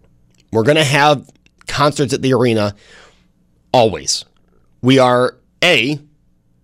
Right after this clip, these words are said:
still a pretty good-sized medium city, and we're close to Toronto. We, we're close to the southern tier, to northern Pennsylvania. So you have a lot of areas coming into Buffalo for those big concerts.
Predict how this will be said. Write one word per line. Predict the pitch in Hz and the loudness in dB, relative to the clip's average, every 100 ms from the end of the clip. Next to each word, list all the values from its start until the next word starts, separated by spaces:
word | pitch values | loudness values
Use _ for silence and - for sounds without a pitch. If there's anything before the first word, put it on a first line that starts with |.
| _ | _
still | - - 247 | -14 2 4
a | 196 | 4
pretty | - 180 151 135 - - _ _ 143 | 2 0 0 -2 -12 -18 _ _ -4
good-sized | 170 170 - 170 147 139 120 | 0 0 2 2 2 0 0
medium | 147 147 131 | 0 2 -2
city, | 117 113 101 123 - _ _ _ _ _ _ _ _ _ _ _ _ _ _ _ | -2 -2 -2 -4 -8 _ _ _ _ _ _ _ _ _ _ _ _ _ _ _
and | 143 | 2
we're | 143 | 2
close | - 175 175 | 2 0 0
to | - 107 - _ | 0 -4 -6 _
Toronto. | - 123 117 104 - 85 87 _ | -2 0 2 0 -2 -6 -8 _
We, | - 131 135 - | -2 0 0 -2
we're | 139 | -4
close | - 165 165 | 0 0 2
to | 160 | 0
the | 120 | -2
southern | - 147 127 117 | 0 0 0 -2
tier, | 131 107 85 - _ | -2 -2 -4 -10 _
to | - 135 | 0 2
northern | 139 151 143 127 | 4 4 2 -2
Pennsylvania. | 127 117 117 117 92 - - - | -4 -2 -2 -2 -4 -8 -18 -10
So | 151 | -4
you | 156 | -2
have | 151 175 175 | 2 0 2
a | 143 | 0
lot | 135 139 147 170 - | 0 0 0 -2 -2
of | 127 - | -4 0
areas | 151 156 151 123 120 123 - _ _ _ | 0 2 0 0 -2 -4 -10 _ _ _
coming | - 143 143 - - | -8 0 0 0 0
into | 160 156 135 | 0 0 0
Buffalo | 139 147 123 110 110 | 0 -2 -2 -2 -2
for | - 131 127 | -4 -2 0
those | 120 - | 0 0
big | 131 120 | -2 -2
concerts. | 131 123 127 90 71 | -2 -2 -2 -8 -12